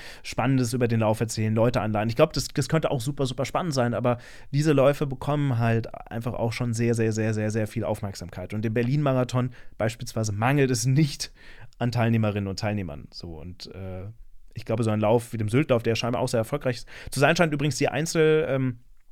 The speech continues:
äh, Teilnehmerzahl war auch ausgebucht dieses Jahr. Ähm, also für zweitausenddreiundzwanzig. Ich glaub, die haben das einfach, ne, gekappt dann einfach organisatorisch.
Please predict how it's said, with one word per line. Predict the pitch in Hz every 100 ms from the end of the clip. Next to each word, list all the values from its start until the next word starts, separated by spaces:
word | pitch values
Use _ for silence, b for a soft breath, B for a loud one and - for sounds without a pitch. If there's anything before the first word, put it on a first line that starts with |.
| - - -
äh, | 120 110
Teilnehmerzahl | 113 127 143 123 113 120
war | 117
auch | -
ausgebucht | 143 - 139 170 - B B B
dieses | 151 156
Jahr. | - 139 190 - - -
Ähm, | - 117 123 123 -
also | 117
für | 113 117
zweitausenddreiundzwanzig. | 123 120 117 98 123 - 139 - 156 - B B B -
Ich | -
glaub, | 110
die | 120
haben | 110
das | 123 117
einfach, | 110 113 - -
ne, | 127
gekappt | 135 113 151 -
dann | 143 139
einfach | 135 147 131
organisatorisch. | 107 120 117 117 117 135 165 165